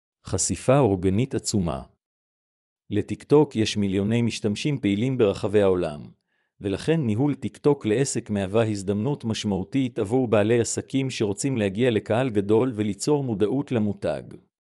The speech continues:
יש משהו באלגוריתם של טיקטוק, שמאפשר חשיפה הרבה יותר גדולה מאשר ברשתות חברתיות אחרות. ניהול נכון של עמוד הטיקטוק שלך יאפשר לך להגיע לאלפי משתמשים מעורבים,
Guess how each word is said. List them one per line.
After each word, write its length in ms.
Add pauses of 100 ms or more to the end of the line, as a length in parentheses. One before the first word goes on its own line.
(720)
יש 280
משהו 420
באלגוריתם 680
של 200
טיקטוק, 640 (300)
שמאפשר 560
חשיפה 500
הרבה 340
יותר 320
גדולה 480
מאשר 400
ברשתות 640
חברתיות 680
אחרות. 640 (960)
ניהול 340
נכון 380
של 180
עמוד 260
הטיקטוק 480
שלך 400
יאפשר 460
לך 300
להגיע 360
לאלפי 460
משתמשים 600
מעורבים, 640